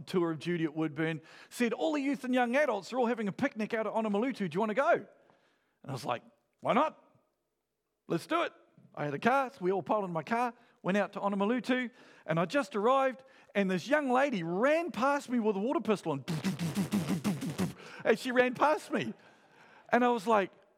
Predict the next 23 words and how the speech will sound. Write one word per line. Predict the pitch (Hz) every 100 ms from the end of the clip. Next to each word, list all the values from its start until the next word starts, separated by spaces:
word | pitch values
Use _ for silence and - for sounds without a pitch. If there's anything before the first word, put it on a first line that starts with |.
| _ _ _ _ _ _ _ _ -
"I | 185
think | 175 156
I | 202
like | 269 381 -
you." | 208 339 - - - - -
<laughs> | 269 - - - - - - - - - _ _ _ _ _ _
It | - 202
was | 170
a |
little | 190 240 208
while | 190 175
down | 180 160
the |
road | 175 165
before | 151 165
I |
said, | 156 170
"I | 139
think | - 170
I'll | 131
marry | 156 175 123
you," | 117 135
but | 143 127